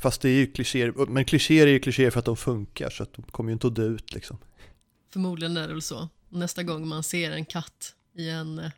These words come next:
Speaker 2: skräckfilm så vet man liksom att den ligger brun till.
Speaker 1: Men, men Alien. Katten dog inte i Alien. Eller?
Speaker 2: Just det.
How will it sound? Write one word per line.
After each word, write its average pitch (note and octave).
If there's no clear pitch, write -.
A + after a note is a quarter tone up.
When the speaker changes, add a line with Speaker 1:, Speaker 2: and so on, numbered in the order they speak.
Speaker 2:
skräckfilm E3
så E3+
vet D#3+
man D3+
liksom D#3
att D#3+
den E3
ligger D#3+
brun D#3+
till. D#3+
Speaker 1:
Men, F3
men F3+
Alien. C#3+
Katten -
dog B2+
inte A#2
i A2
Alien. F2+
Eller? D#3
Speaker 2:
Just F3
det. F3+